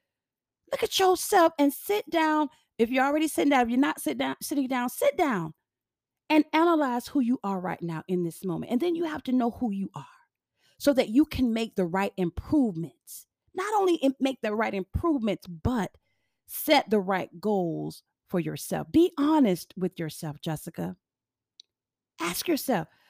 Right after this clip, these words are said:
"Are you the person you actually want to be? Or is there room for improvement?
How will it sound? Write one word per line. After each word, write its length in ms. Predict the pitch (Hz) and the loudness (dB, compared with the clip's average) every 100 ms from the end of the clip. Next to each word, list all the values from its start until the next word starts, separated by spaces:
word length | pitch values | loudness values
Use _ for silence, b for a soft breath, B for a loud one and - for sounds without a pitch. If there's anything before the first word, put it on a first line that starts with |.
| _ _ _ _ - | _ _ _ _ -2
"Are 140 | 240 254 | 4 6
you 240 | 240 320 | 6 4
the 100 | 285 | 4
person 520 | - - 285 - 277 | 0 0 0 4 4
you 120 | 262 269 - | 4 2 -2
actually 520 | 254 - - 262 262 | -10 -10 -8 -4 -2
want 300 | 247 247 269 | -2 -2 -6
to 140 | 254 | -8
be? 500 | 233 262 330 311 349 _ _ _ B B B B | -4 -4 -4 -8 -12 _ _ _ B B B B
Or 140 | 247 247 | 8 8
is 240 | 254 233 | 6 4
there 180 | 208 233 | 4 4
room 400 | 220 240 233 214 | 4 2 2 0
for 240 | - 226 190 | -2 -4 -4
improvement? 680 | - 240 202 165 160 - | -4 -4 -4 -4 -10 -12